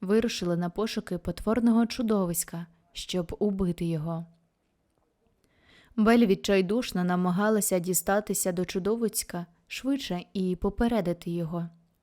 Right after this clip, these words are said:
Гастон підвівся на стіну замку, щоб битися з чудовиськом, а решта увійшли до замку, але там на них чекав сюрприз.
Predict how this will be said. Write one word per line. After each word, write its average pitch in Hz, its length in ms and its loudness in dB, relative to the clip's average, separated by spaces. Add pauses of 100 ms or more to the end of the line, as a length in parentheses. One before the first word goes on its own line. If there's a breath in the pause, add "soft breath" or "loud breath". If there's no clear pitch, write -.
(560 soft breath)
Гастон 220 520 2
підвівся 180 600 -4
на 175 160 -2
стіну 180 380 -2
замку, 180 520 -2 (340 loud breath)
щоб - 460 -4
битися 190 520 0
з - 80 -6
чудовиськом, 170 800 -2 (460)
а 185 160 4
решта 196 340 0
увійшли 175 580 -2
до 220 160 0
замку, 175 540 -4 (560 soft breath)
але 170 460 0
там 240 180 4
на 226 120 6
них 180 220 -4
чекав 190 380 -6
сюрприз. 233 680 -4